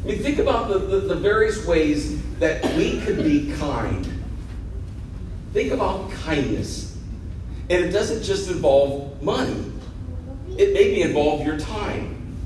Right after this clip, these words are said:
It maybe just involve, uh, how about a card, a note of encouragement, an email,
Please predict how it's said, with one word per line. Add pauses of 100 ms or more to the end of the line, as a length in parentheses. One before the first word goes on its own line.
(360)
It
maybe
just
involve, (160)
uh,
how
about
a
card, (480)
a
note
of
encouragement, (560)
an
email,